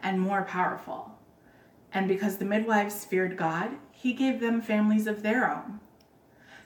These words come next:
Then Pharaoh gave this order to all his people. "Throw every newborn Hebrew boy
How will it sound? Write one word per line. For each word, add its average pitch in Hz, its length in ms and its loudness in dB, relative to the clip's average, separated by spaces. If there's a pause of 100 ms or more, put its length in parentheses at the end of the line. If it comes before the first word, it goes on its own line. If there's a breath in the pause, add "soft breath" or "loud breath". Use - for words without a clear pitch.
(340 soft breath)
Then 254 380 4
Pharaoh 170 420 2
gave 180 340 -4
this 330 260 -2
order - 320 -6
to - 240 -8
all - 200 -6
his - 180 -14
people. - 540 -12 (720 soft breath)
"Throw 220 380 0
every 240 420 2
newborn 175 600 2
Hebrew 175 460 -2
boy 165 500 -4